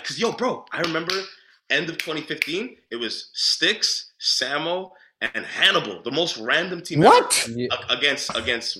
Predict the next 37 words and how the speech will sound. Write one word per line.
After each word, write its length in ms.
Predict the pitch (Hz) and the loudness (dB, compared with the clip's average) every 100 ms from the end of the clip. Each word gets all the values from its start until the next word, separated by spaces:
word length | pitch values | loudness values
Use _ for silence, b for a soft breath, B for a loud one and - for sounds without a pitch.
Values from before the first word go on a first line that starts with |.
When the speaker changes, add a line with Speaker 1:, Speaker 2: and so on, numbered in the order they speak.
| 98 | -6
Speaker 1:
Rocks, 360 | 117 185 - | -4 0 0
Speaker 3:
That's 200 | - 170 | 2 2
a 40 | 180 | 6
Speaker 1:
right? 80 | 170 | 8
Speaker 3:
lot 120 | 151 | 6
of 60 | - | 4
style, 400 | 160 165 156 127 | 6 8 8 6
man. 240 | 117 120 | 2 2
Speaker 1:
Nagin 680 | 135 135 - 160 196 214 165 | 0 -2 0 2 4 2 0
and 180 | 127 110 120 | -4 -2 0
Menno 320 | 156 127 95 - _ _ _ 123 | 4 2 0 -10 _ _ _ -8
in 80 | |
the 80 | 143 | -8
finals. 500 | - 151 123 101 - - | -4 -2 -2 -6 -14 -6
And 100 | 123 | -2
I 40 | |
was 100 | 131 - | -2 -4
like, 140 | 87 | -8
"What? 340 | - 254 - - _ _ _ _ _ - - - _ - | -6 -4 -4 -10 _ _ _ _ _ -20 -20 -20 _ -10
Te-, 200 | - - | -6 -6
Team 220 | - 151 | -6 -4
Red 180 | - 156 | -2 -2
Bull 160 | 180 185 | -4 -4
now? 220 | 196 240 | -4 -4
How 120 | 202 | -2
are 40 | 220 | -2
you 60 | |
supposed 140 | - - | -2 -6
to 40 | |
beat 140 | 202 196 | -6 -4
those 140 | 135 | -4
guys?" 280 | 110 - - _ _ | -4 -6 -12 _ _
Speaker 3:
Yeah, 220 | 117 165 185 | 2 4 6
I 80 | |
know, 300 | 190 214 131 127 | 6 4 2 0
I 80 | |
know. 200 | 165 180 | 0 -2